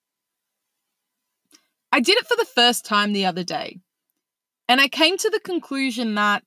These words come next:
it was to please my parents, it was 'cause everyone else was doing it, and it was what was kind of drilled into me.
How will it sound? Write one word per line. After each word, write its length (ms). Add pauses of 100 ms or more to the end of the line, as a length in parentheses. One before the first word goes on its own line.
(760)
it 80
was 120
to 80
please 360
my 120
parents, 840 (1160)
it 60
was 140
'cause 200
everyone 360
else 220
was 160
doing 280
it, 220 (800)
and 140
it 80
was 220
what 260
was 160
kind 340
of 320 (400)
drilled 340
into 300
me. 320